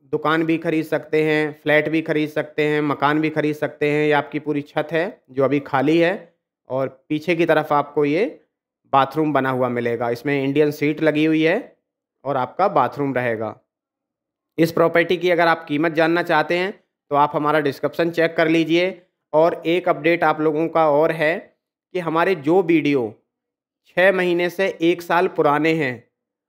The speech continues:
और अगर आप वो प्रॉपर्टी देखते हैं तो हो सकता है कि उस क्षेत्र के रेट में प्रॉपर्टी आपको ना मिले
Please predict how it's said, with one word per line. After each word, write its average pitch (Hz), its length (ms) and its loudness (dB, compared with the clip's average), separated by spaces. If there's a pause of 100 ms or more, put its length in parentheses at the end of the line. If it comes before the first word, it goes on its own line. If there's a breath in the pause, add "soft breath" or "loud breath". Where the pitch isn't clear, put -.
(120)
और 160 100 2
अगर 170 180 2
आप 190 180 2
वो 170 100 0
प्रॉपर्टी 156 500 -2
देखते 143 420 -2
हैं 180 320 -2
तो 170 80 -2
हो 170 200 0
सकता 160 380 0
है 165 140 2
कि 170 100 -4
उस 170 140 -2
क्षेत्र 156 340 -4
के 165 220 0 (480)
रेट 156 280 2
में 160 200 0
प्रॉपर्टी 147 500 0 (480)
आपको 147 260 -2
ना 156 220 2
मिले 156 280 2